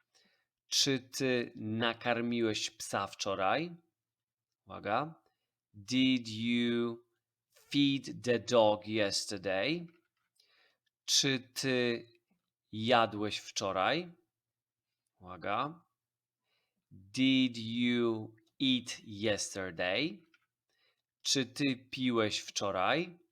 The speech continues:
Did you drink yesterday? Czy ty kupiłeś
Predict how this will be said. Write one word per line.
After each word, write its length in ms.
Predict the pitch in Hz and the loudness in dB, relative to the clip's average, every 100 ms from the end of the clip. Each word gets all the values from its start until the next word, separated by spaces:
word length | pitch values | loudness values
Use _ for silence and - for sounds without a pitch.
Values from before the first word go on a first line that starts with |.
| _ _ _ _ _ _ _ - _ _ _ _ _ _ | _ _ _ _ _ _ _ -18 _ _ _ _ _ _
Did 640 | _ - 120 131 131 123 107 | _ -16 -2 2 2 0 -4
you 720 | 107 110 120 120 117 107 101 | -8 -2 0 2 2 0 -4
drink 800 | 104 101 107 123 120 107 - - | -14 -4 -4 -2 -2 -4 -8 -12
yesterday? 1000 | 104 107 98 - 98 92 92 101 147 170 165 _ _ _ _ _ _ _ - | -2 -2 -2 -4 -6 -4 -2 0 0 -4 -12 _ _ _ _ _ _ _ -6
Czy 180 | - | -6
ty 280 | 113 - 151 | -6 0 0
kupiłeś 1200 | 151 - 113 - 127 123 117 117 110 104 - - | 0 -12 -12 -10 -4 -2 2 4 2 0 -6 -10